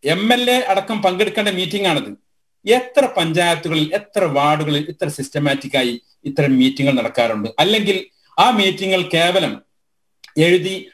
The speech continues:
ആളുടെ പേരൊപ്പിച്ചുകൊണ്ട് അവരുടെ അസാധു, അത് അല്ലെങ്കിൽ അസാധുവാകുമല്ലോ ഇങ്ങനെ ഈ മൂന്ന്, ആ, നിശ്ച-, മൂന്ന് മാസത്തിനൊരിക്കൽ മീറ്റിംഗ് നടന്നിട്ടില്ലെങ്കിൽ, അത് അസാധു ആകാതിരിക്കാൻ വേണ്ടി ഞാൻ ഒരു പാർട്ടിയും അനുകൂലമായ പ്രതികൂലമായി പറയുകയല്ല.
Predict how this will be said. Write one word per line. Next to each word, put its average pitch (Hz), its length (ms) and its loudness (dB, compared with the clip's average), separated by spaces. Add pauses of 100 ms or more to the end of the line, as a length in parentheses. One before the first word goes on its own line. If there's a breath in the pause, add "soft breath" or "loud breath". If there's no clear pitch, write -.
(120)
ആളുടെ 170 340 2
പേരൊപ്പിച്ചുകൊണ്ട് 151 1040 -2 (160)
അവരുടെ 190 400 2 (180)
അസാധു, 196 680 0
അത് 143 120 0
അല്ലെങ്കിൽ 180 320 0
അസാധുവാകുമല്ലോ 214 760 0
ഇങ്ങനെ 175 220 0
ഈ 185 80 -2
മൂന്ന്, 185 240 -2 (340 soft breath)
ആ, 165 180 0
നിശ്ച-, 165 280 -8
മൂന്ന് 170 220 0
മാസത്തിനൊരിക്കൽ 165 540 -2
മീറ്റിംഗ് 160 320 0
നടന്നിട്ടില്ലെങ്കിൽ, 147 500 -2 (320 soft breath)
അത് 226 140 4
അസാധു 254 520 0
ആകാതിരിക്കാൻ 214 840 0
വേണ്ടി 247 300 0
ഞാൻ 233 180 -2
ഒരു 214 340 2
പാർട്ടിയും 214 460 -2 (240)
അനുകൂലമായ 196 600 0
പ്രതികൂലമായി 165 460 -2
പറയുകയല്ല. 127 600 -2